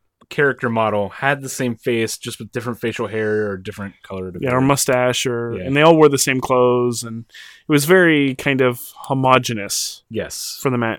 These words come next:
Speaker 2: males. But there were no females of the human variety.
Speaker 1: No, they're
Speaker 2: Um,
Speaker 1: balls of yarn.
Speaker 2: Yeah, and it's Peg, isn't it? No.
Speaker 1: Pearl.
Speaker 2: Pearl, 'cause Peg is Mad Men. What am I thinking? Peggy. Uh,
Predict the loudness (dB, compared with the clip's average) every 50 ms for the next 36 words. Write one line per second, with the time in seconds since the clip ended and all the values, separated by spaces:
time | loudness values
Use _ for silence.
0 | -10 -12 -10 -6 -4 -4 -2 -2 -4 -4 -6 -6 -8 -12 _ -20 -20 -20 -20 -4
1 | _ 2 2 2 0 _ -16 -6 0 4 6 6 6 6 6 6 4 6 6 6
2 | 6 6 4 0 _ _ _ -18 -6 0 2 2 4 4 2 2 0 -2 -4 -4
3 | -6 -8 -10 -12 -16 _ _ _ _ -4 -2 -2 -2 -2 -4 -6 -4 -2 0 2
4 | 4 4 2 2 0 -2 -2 -2 -2 -4 -6 -8 -10 -14 -16 -20 -20 -20 _ _
5 | _ _ _ _ _ _ _ _ _ -20 _ _ _ _ _ _ _ _ -4 -2
6 | -2 -2 -2 -4 -6 -8 -12 -18 _ -6 -4 -4 -4 -6 -10 -14 -14 -14 -14 -14
7 | -16 -20 -20 _ _ _ _ _ _ _ _ _ _ -10 -8 -8 -8 -8 -8 -8
8 | -8 -8 -8 -12 -12 _ -8 -4 -2 0 2 2 2 0 -2 -2 -4 -4 -6 -6
9 | -8 -12 _ _ _ _ _ _ _ _ _ _ _ _ _ _ -12 -12 -12 -14
10 | -16 _ _ _ _ 0 2 2 2 2 -2 -8 _ _ _ 4 6 6 6 6
11 | 4 0 _ _ _ -20 -20 -20 _ 0 0 0 4 4 4 4 6 4 2 0
12 | 0 0 0 0 0 -2 -4 -8 -10 -12 -16 _ _ -8 -4 -4 -2 -2 -2 -4
13 | -6 -6 -10 -10 -6 -6 -6 -4 -6 -8 -10 _ -20 -20 -20 -20 -20 -20 -20 -20
14 | -16 _ 0 4 4 6 4